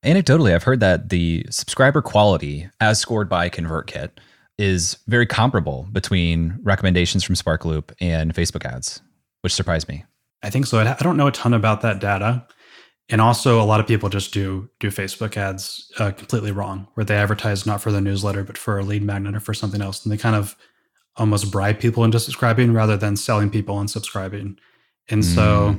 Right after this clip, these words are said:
Speaker 1: Mm, mm-hmm, mm-hmm.
Speaker 2: it really depends. We've seen some s-, Facebook ad subscribers open at, you know, fifty-five, sixty percent. And that's obviously for a newsletter that has really high overall open rate and engagement,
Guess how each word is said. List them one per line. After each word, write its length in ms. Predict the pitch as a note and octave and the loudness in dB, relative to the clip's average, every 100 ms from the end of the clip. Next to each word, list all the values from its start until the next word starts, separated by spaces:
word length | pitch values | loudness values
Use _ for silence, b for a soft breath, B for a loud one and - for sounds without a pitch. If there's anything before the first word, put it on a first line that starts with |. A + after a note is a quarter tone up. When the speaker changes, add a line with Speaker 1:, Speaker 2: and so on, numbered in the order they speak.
| - | 0
Speaker 1:
Mm, 140 | F2+ | -2
mm-hmm, 480 | E2 F2 F2+ - F2+ | 0 0 0 -4 -6
mm-hmm. 180 | E2+ F#2 | -2 4
Speaker 2:
it 40 | |
really 200 | B2 B2 | 6 6
depends. 360 | A#2+ A#2 G#2 G2+ | 4 2 0 2
We've 160 | A#2+ B2 | 0 2
seen 220 | D3+ C#3 | 2 4
some 260 | - C#3 | 4 4
s-, 100 | B2+ | 2
Facebook 460 | C3+ - B2 - A#2 | -2 0 0 0 0
ad 120 | A2+ | 0
subscribers 560 | A#2+ - A2 G#2+ G#2+ G#2 | 0 -2 0 4 2 2
open 340 | A2 A2 A2 | -2 2 2
at, 120 | A2 | 2
you 80 | A2 | 0
know, 60 | G#2+ | 0
fifty-five, 800 | A#2+ A2+ A2 G#2+ G#2 G2+ F#2 - b b b b | -2 -2 -2 0 0 0 -4 -10 b b b b
sixty 360 | - A#2 - G2+ | -4 -2 -2 -4
percent. 520 | G#2+ - G#2+ F#2+ - b b b | -4 -2 -2 -2 -10 b b b
And 100 | A#2+ | 2
that's 200 | A#2+ B2+ | 2 4
obviously 340 | B2+ B2 A#2+ A#2 | 4 4 4 2
for 120 | G2+ | 2
a 40 | |
newsletter 380 | G2 G2+ A2 G#2 | 0 2 2 2
that 40 | G#2+ | 0
has 160 | G#2+ | 0
really 200 | G2+ G#2 | 0 0
high 180 | G2 G2+ | 0 -2
overall 680 | G2 G2 F#2+ G2 A2 A#2 _ | -4 -6 -6 -2 -4 -4 _
open 220 | A2+ A#2 | -6 0
rate 120 | A#2 B2 | 2 4
and 100 | B2 | 2
engagement, 560 | A#2+ A#2+ B2+ C#3 C#3 | 2 0 0 -2 -2